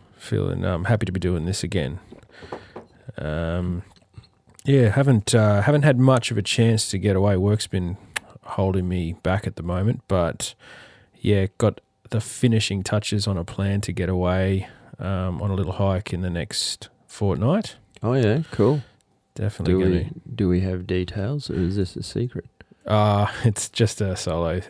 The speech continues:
Speaker 1: Uh, back to Barney again. Just get
Speaker 2: Oh, cool.
Speaker 1: back to it. Haven't
Speaker 2: You've
Speaker 1: been there
Speaker 2: got
Speaker 1: f-
Speaker 2: a, an affinity. Is that the way
Speaker 1: Yeah.
Speaker 2: one would say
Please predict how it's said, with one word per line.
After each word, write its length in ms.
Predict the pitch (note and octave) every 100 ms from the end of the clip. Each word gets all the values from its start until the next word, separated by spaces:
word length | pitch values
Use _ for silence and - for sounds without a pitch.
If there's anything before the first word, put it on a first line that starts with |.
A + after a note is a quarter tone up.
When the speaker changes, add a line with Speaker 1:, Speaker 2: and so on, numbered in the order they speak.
| -
Speaker 1:
Uh, 440 | G2 F2+ F2 F2 E2+
back 180 | - F2
to 100 | -
Barney 360 | E2 E2 F#2 F#2+
again. 360 | F#2 F#2 F#2+ -
Just 220 | - G2+
get 140 | - C3
Speaker 2:
Oh, 80 | C#3+
cool. 260 | - A#2
Speaker 1:
back 180 | C3+ F#2
to 200 | - F2
it. 140 | F#2 - _ -
Haven't 160 | G2+
Speaker 2:
You've 100 | G2+
Speaker 1:
been 100 | F2+
there 140 | G2 F2+
Speaker 2:
got 100 | F#2
Speaker 1:
f- 80 | G2+ - - - - - _ - G#2
Speaker 2:
a, 40 |
an 80 | F2
affinity. 720 | F2 - - G#2 G#2+ A#2+ A#2 A#2+ E3
Is 120 | A#2+
that 200 | A#2+ -
the 80 | G2+
way 360 | G#2+ G#2+ A2+ - _ _ _ _
Speaker 1:
Yeah. 320 | G3 F3 B2 F#2
Speaker 2:
one 80 | E2
would 100 | -
say 140 | A#2+